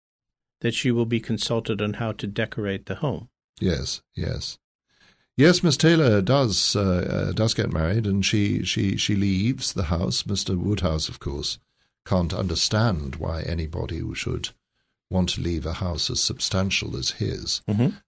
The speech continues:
Speaker 2: And, uh, it shows how out of touch he is with the feelings of people around him. And she, she goes, uh, goes off, and,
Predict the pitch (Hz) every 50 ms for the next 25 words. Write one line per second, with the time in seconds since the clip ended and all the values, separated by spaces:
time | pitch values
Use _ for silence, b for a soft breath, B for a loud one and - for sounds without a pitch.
0 | - - - 85 85 87 85 82 82 82 82 82 78 82 85 85 85 82 82 82
1 | 82 87 - - - 90 87 - - 135 131 107 90 - 90 85 90 92 85 85
2 | 85 - - 87 82 73 71 - - 90 85 - - 76 71 65 60 - - -
3 | - - - - - - - 80 80 78 - 87 85 78 76 76 - - - 85
4 | - - 80 82 85 87 92 92 92 - 67 67 67 _ _ _ _ _ _ _
5 | _ _ _ _ _ - - 90 92 92 87 - - 101 92 87 90 - - -
6 | 98 87 80 90 85 82 80 78 - - - 82 82 82 - - 90 87 - 82
7 | 85 82 - - 101 92 87